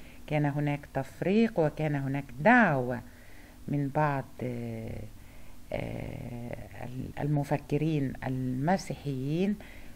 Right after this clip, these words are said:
بأن المواطن العادي لا يجب أن ينشغل بتلك الأمور، بالميتافيزيقا، م?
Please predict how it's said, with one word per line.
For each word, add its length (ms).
بأن 640
المواطن 760
العادي 760
لا 200
يجب 300
أن 120
ينشغل 640
بتلك 1040
الأمور، 440
بالميتافيزيقا، 1300
م? 120